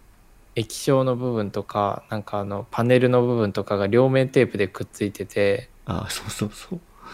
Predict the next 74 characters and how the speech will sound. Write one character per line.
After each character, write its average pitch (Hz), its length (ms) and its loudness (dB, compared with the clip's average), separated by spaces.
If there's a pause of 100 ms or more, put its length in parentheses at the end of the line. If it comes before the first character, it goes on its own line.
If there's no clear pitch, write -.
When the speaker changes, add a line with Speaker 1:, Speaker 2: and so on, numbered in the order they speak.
(420)
Speaker 1:
そ 117 500 0
う。 - 40 -20 (1400)
コ - 200 -12
ス - 140 -8
ト 135 120 6
ダ 123 200 4
ウ 110 120 4
ン 98 60 0
ひ 110 180 -4
ど 110 160 4
い 98 160 -2
み 104 140 -8
た - 140 -6
い - 80 -8
な、 - 520 -10 (340)
な 113 80 -4
ん 107 40 -6
か 107 140 -8
こ 113 160 -8
う、 117 80 -4
あ 117 60 -6
の、 160 380 -10
悪 123 320 6
い 113 140 4
意 - 20 0
味 101 120 -4
の 98 100 -6
衝 117 240 -2
撃 113 300 -4
を 110 60 2
受 104 100 -6
け 104 100 -4
た 107 100 -6
覚 107 240 -4
え 107 60 -8
が 107 120 -4
あ 107 60 -4
る 110 100 -8
よ - 140 -8
ね。 117 300 -10 (500)
Speaker 2:
そ 107 80 -2
う、 - 220 -4
当 120 200 0
時 104 120 -2
コ - 160 -8
ス - 100 -12
ト 104 140 -2
ダ 101 140 -2
ウ 98 100 -2
ン 92 200 -2
ひ - 200 -4
ど 90 120 0
い 92 40 -2
っ - 20 -14
て - 100 -18
言 90 100 -2
っ - 20 -12
て - 120 -8
る 101 100 -4
け 104 100 -4
ど、 - 120 -6
今 120 220 0
も 82 160 -4 (480)
基 104 100 0
本 104 200 -2
的 104 180 -2
に 101 60 -4
そ - 180 -2
う - 60 -4
な - 80 -8
ん - 80 -8
だ - 100 -4
よ - 60 -6
ね。 147 160 -8